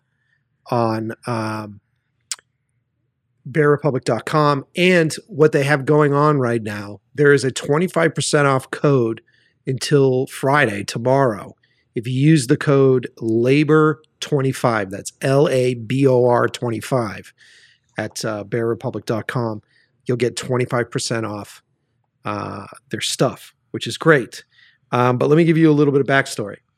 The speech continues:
Uh, I love craft beer, and I absolutely love to support craft breweries. Maybe that's because when I turned legal age, all that was on the tap at the bar,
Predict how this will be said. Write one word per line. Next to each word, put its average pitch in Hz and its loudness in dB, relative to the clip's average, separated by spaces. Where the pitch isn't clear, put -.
Uh, 127 2
I 147 0
love 175 2
craft 156 0
beer, 175 4
and 156 -4
I 127 -4
absolutely 143 2
love 139 4
to - -8
support 120 -4
craft 107 -10
breweries. 151 4
Maybe 120 0
that's 120 -2
because 120 -6
when 117 -8
I 107 -6
turned 113 -6
legal 120 -2
age, 165 2
all 147 4
that 151 0
was 147 -4
on 120 -2
the 110 -8
tap 117 -6
at 107 -12
the 113 -8
bar, 120 0